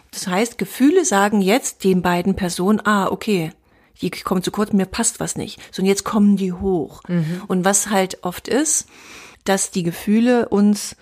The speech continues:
Speaker 1: sozusagen vernebeln. Also solange wir nicht in der Lage sind oder nicht gelernt haben,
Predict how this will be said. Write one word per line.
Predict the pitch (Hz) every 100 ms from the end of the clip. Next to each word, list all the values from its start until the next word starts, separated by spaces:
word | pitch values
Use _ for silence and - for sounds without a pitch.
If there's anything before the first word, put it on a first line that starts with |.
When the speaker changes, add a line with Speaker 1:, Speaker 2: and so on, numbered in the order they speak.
| _
Speaker 1:
sozusagen | - 196 185 190 185 180 175 175 -
vernebeln. | - 175 185 190 165
Also | - 175 175 - -
solange | 185 180 190 220
wir | 190 185
nicht | 185 -
in | 180
der | 180
Lage | 180 190 247 269
sind | - 226 220
oder | 175 175
nicht | 175 -
gelernt | 180 175 180 247 -
haben, | 220 208 208 208